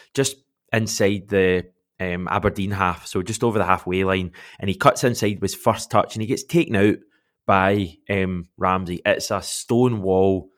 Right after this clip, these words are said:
yellow card, and he doesn't give it. And if you were to compare those incidents, you know, the one Turnbull gets booked for and the one Ramsey gets booked for, and you were to ask, you know, an alien down from Mars or whatever,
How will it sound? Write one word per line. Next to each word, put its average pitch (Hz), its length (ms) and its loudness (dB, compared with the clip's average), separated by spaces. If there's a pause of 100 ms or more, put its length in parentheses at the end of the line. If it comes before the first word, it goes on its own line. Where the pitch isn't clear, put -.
(120)
yellow 98 300 0
card, 92 400 2 (840)
and 113 120 0
he 110 60 2
doesn't 117 280 2
give 117 220 2
it. 127 100 2 (400)
And 117 100 2
if 110 120 2
you 120 80 4
were 110 60 2
to - 120 -8
compare 131 460 4
those 127 180 2
incidents, 104 720 -4 (220)
you 98 80 -6
know, 95 80 -2
the 95 100 -4
one 123 220 2
Turnbull 120 400 2
gets 101 160 -2
booked - 260 -4
for 92 280 -2 (200)
and 101 100 -6
the 101 60 -2
one 101 160 -2
Ramsey 98 320 0
gets 90 160 -10
booked - 260 -8
for, 92 180 0
and 95 140 -6
you 98 60 -4
were 92 80 -4
to - 160 -6
ask, 104 340 -2
you 101 80 -2
know, 95 280 -4
an 95 100 -6
alien 104 520 2 (180)
down 98 260 2
from 90 300 -2
Mars 95 360 2
or 104 100 0
whatever, 95 360 2